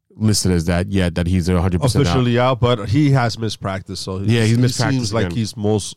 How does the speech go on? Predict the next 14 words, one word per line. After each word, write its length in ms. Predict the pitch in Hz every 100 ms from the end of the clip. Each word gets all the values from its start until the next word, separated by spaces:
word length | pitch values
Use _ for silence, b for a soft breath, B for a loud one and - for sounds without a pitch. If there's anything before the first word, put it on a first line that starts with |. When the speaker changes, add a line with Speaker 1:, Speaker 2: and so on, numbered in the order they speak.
| _ _ _ _ _ -
Speaker 2:
he's 140 | 123
trying 280 | 147 127 110
to 100 | 107
be 140 | 104
on 100 | 98
the 80 | 95
way 220 | 95 92
out 240 | 92 87 - _ _ _ -
for 240 | 98 92
this 260 | 90 85 95
week 140 | 82 _ -
ten 160 | - 92
matchup. 400 | 135 139 135 131
Speaker 1:
Um, 260 | 131 117